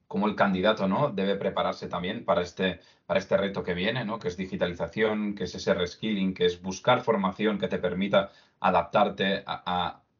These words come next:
al momento actual de cómo está la tec-, la tecnología ahora y a veces también incluso, pues, empezarte a adaptar a lo que pasará, ¿no? Luego, una vez el candidato, este candidato está preparado, ¿no? Y, y, y, y,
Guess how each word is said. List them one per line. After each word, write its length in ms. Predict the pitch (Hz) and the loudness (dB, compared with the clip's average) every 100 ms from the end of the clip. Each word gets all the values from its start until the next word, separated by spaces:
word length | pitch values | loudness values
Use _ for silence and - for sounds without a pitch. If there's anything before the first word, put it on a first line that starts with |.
| - | -4
al 180 | 92 95 | 0 2
momento 400 | 95 117 131 131 | 2 2 2 2
actual 580 | - 101 98 107 - - | 2 2 4 4 0 -8
de 160 | - | -6
cómo 200 | - 123 | -2 -2
está 160 | 113 117 | 0 0
la 140 | 101 | 0
tec-, 220 | 95 95 92 | 0 -6 -4
la 200 | 90 87 | -2 -2
tecnología 540 | 87 85 85 - 104 | -4 -4 -4 2 4
ahora 320 | 101 170 190 - _ _ | 4 2 -4 -12 _ _
y 100 | 98 | -2
a 40 | |
veces 220 | 98 139 131 | -2 -4 -4
también 260 | 123 131 | -4 -4
incluso, 380 | 117 117 123 160 | -8 -8 -8 -8
pues, 140 | 113 | -6
empezarte 440 | 107 92 92 95 117 | -6 -4 -4 0 2
a 40 | |
adaptar 300 | 101 95 - | 2 2 2
a 60 | 110 | 2
lo 100 | 92 | 0
que 100 | 90 | -4
pasará, 400 | - - 85 82 | -6 -8 -10 -8
¿no? 200 | - - - - _ _ _ - _ _ - | -10 -12 -20 -20 _ _ _ -20 _ _ 2
Luego, 340 | 135 170 - | 4 4 0
una 200 | - 139 | -2 0
vez 160 | 156 160 | 0 -2
el 100 | 139 | -2
candidato, 680 | 131 123 123 139 127 117 - - | -2 -2 -2 -2 -2 -6 -8 -14
este 300 | - - 127 | -12 -8 -6
candidato 360 | 117 113 117 - | -4 0 0 2
está 180 | - 110 | -2 0
preparado, 480 | 110 - - 117 | 0 2 2 2
¿no? 200 | 113 147 | -2 -4
Y, 60 | 117 | -6
y, 40 | |
y, 720 | 104 95 95 92 85 104 - 101 | -8 -8 -10 -12 -12 -12 -8 -8
y, 260 | 98 95 | -6 -10